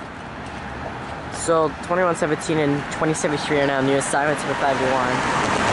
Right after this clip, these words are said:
I probably will be, uh, catching them, uh, again here tomorrow morning. And catch, probably catch B eighty-four go by and watch it, and catch them depart. Maybe it'll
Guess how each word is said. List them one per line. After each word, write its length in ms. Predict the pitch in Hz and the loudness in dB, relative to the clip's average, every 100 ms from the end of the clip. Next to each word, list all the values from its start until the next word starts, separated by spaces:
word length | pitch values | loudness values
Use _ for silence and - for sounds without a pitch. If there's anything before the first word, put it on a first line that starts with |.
| - - - - - - 131 | 2 2 2 2 2 0 2
I 120 | 185 190 | 2 2
probably 240 | 247 330 370 | 2 2 2
will 160 | 330 | 4
be, 160 | 294 277 | 4 4
uh, 520 | 247 220 190 190 185 185 | 4 2 2 4 4 2
catching 480 | - 214 233 - 214 202 | 0 0 0 0 0 2
them, 240 | 190 180 175 | 2 2 2
uh, 640 | 165 160 156 143 143 139 135 - - - - - - - - | 2 4 4 2 2 2 -2 -6 -6 -6 -6 -4 -4 -2 -2
again 320 | 160 170 190 208 - - | 0 0 0 0 0 2
here 160 | 175 165 - | 2 2 0
tomorrow 240 | 156 143 135 | 2 2 2
morning. 240 | 139 156 165 | 2 2 0
And 960 | 170 - - - - - - - 156 - | 0 0 0 0 2 2 2 0 0 2
catch, 240 | 170 151 151 - | 2 2 0 0
probably 220 | 175 170 | 2 2
catch 260 | 170 180 160 - | 2 0 0 0
B 140 | 160 | 2
eighty-four 400 | 143 135 156 160 | 2 2 2 2
go 160 | 156 151 | 4 2
by 300 | 151 156 165 185 - - - - - - | 4 4 2 0 0 -2 -2 -2 -4 -2
and 240 | 147 143 139 | -2 0 2
watch 240 | 135 131 - | 2 0 -4
it, 160 | 135 127 - 127 151 | -6 -6 -6 -4 -2
and 200 | 135 120 | -2 -2
catch 340 | 143 131 - | -2 -2 -2
them 200 | 135 131 | 0 2
depart. 540 | 123 - - 135 120 - - - - - - - - - - - - - 101 101 | 0 -2 -2 2 2 0 -4 -4 -4 -4 -4 -4 -4 -2 0 0 0 2 2 2
Maybe 320 | 165 185 196 | 4 4 4
it'll 200 | 180 160 | 4 4